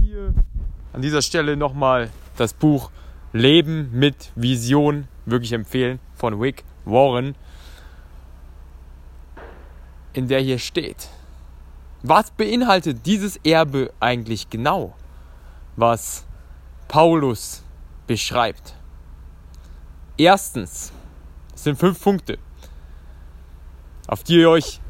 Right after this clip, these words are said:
freuen dürft, wenn ihr Jesus euer Leben gebt. Erstens, werdet ihr die Ewigkeit mit Gott verbringen.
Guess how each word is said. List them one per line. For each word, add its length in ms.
freuen 520
dürft, 460
wenn 360
ihr 400
Jesus 840
euer 460
Leben 480
gebt. 400
Erstens, 720
werdet 840
ihr 400
die 160
Ewigkeit 800
mit 240
Gott 360
verbringen. 500